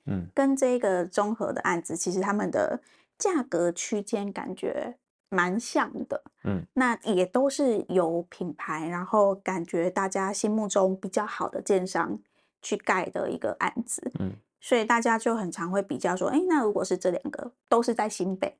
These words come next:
Speaker 2: 都是大建商，那你会怎么选？
Speaker 1: 对啊。
Speaker 2: 都有商场，
Speaker 1: 对啊。
Speaker 2: 这样子。
Speaker 1: 你要选中和还是要选三重？
Speaker 2: 嗯。
Speaker 1: 然后你要选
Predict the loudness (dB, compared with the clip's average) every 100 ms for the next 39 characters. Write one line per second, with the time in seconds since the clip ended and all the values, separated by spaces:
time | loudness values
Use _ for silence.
0 | _ -2 0 0 0 0 -2 -4 -4 -4
1 | -6 _ _ 0 0 -2 -8 -4 -2 2
2 | 2 2 -4 -4 -4 -6 2 6 6 4
3 | 0 -2 -4 -8 _ 2 2 2 -2 -8
4 | -14 _ _ -10 0 4 4 2 0 4
5 | 6 6 6 2 2 -6 _ -4 0 0
6 | -2 -2 0 2 0 -2 -6 -2 0 0
7 | -4 -8 _ 4 4 6 4 6 6 6
8 | 4 0